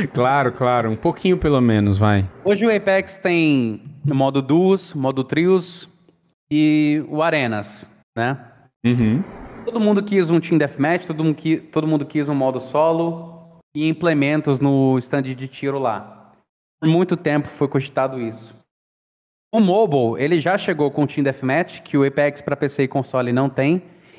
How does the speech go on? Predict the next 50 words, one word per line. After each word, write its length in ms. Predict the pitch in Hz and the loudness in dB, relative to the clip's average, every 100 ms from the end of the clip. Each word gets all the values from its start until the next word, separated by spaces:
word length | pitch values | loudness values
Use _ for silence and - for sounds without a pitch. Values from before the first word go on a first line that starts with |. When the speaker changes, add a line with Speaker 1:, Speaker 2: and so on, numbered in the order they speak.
| _ | _
Speaker 2:
E 40 | 208 | 0
as 120 | 208 | 2
melhorias 500 | 226 214 180 190 208 | 0 2 2 2 -2
que 80 | - | -4
todo 300 | - 220 208 | 0 2 2
mundo 260 | 190 190 | 2 0
quis 540 | 165 - 170 151 - - - _ _ _ | -2 0 0 0 -6 -18 -20 _ _ _
pro 920 | - 143 131 123 120 113 113 113 117 - | -6 -2 -2 -2 -2 -2 -4 -4 -8 -14
stand 200 | - 131 | -6 -4
de 240 | 117 113 | -2 -4
tiro, 300 | 110 175 185 | -2 0 0
que 80 | 127 | 0
é 40 | 127 | 2
um 80 | |
outro 200 | 123 123 | 2 2
modo 240 | 123 123 120 | 2 2 2
lá 100 | 120 | 0
pra 120 | 117 | 0
você 440 | 113 113 123 120 120 - - | -4 -4 -4 -4 -8 -16 -8
treinar 280 | - 202 190 | -4 0 0
sua 140 | 202 | 0
mira, 300 | 156 151 170 | 0 2 2
pra 120 | 147 135 | 0 -4
você 180 | 131 | -4
tirar 220 | 135 147 135 | -4 -2 -2
X 220 | 135 120 | -2 -2
um 100 | 131 | -2
com 80 | 127 | 0
amigo. 540 | 123 165 180 120 - - - - | 2 2 2 -2 -6 -18 -20 -6
Speaker 1:
Sim. 320 | 135 120 110 | -2 0 0
Speaker 2:
Todo 140 | 107 151 | 0 2
mundo 220 | 151 143 | 2 0
também 380 | - 139 131 127 | 0 0 2 0
quis. 480 | - 185 185 - - - _ _ - | 0 0 0 -8 -18 -20 _ _ 0
Nunca 300 | 151 196 185 | 2 2 0
<laughs> 20 | |
chegou 300 | 190 156 170 | -2 -2 -4
pro, 440 | 170 151 139 135 | 0 2 4 2
pro 320 | - 131 123 120 | 0 0 2 2
console 580 | 131 120 131 147 180 | 0 -2 0 2 4
e 60 | 139 | 2
pro 160 | 131 120 | 0 -2
P 100 | 123 | -2
C, 320 | - 160 190 - - | 0 -2 -2 -8 -12
mas 220 | - 175 180 | -4 -4 0
também 380 | 220 180 190 | 0 2 2
já 160 | 190 208 | 2 2
tem 180 | 208 190 | 2 2
no 140 | 208 | 4
mobile, 460 | 185 196 135 110 | 4 2 0 -2